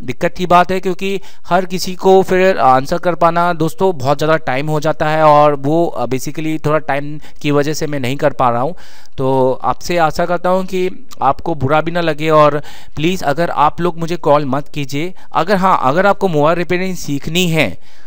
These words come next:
तो ही कॉल कीजिए और पहले पता कर लीजिए कि जबलपुर में आप आ सकते हैं, मध्य प्रदेश जबलपुर में अगर आप कहीं दूसरे से हैं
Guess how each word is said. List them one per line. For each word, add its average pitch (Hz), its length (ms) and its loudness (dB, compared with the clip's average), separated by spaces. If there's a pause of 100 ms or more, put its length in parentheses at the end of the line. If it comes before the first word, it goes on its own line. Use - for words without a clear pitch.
(180)
तो 156 100 2
ही 180 180 4
कॉल 185 260 6
कीजिए 180 420 0
और 180 260 6
पहले 175 300 0
पता 165 260 0
कर 170 120 0
लीजिए 165 280 0
कि 170 140 -4
जबलपुर 139 540 2
में 156 140 -2
आप 151 280 4
आ 139 160 2
सकते 156 260 -4
हैं, 156 60 -4
मध्य 143 200 0
प्रदेश 147 260 0
जबलपुर 143 340 0
में 147 120 -2
अगर 143 180 -2
आप 143 120 0
कहीं 135 160 -4
दूसरे 127 280 -2
से 139 140 -4
हैं 147 180 -2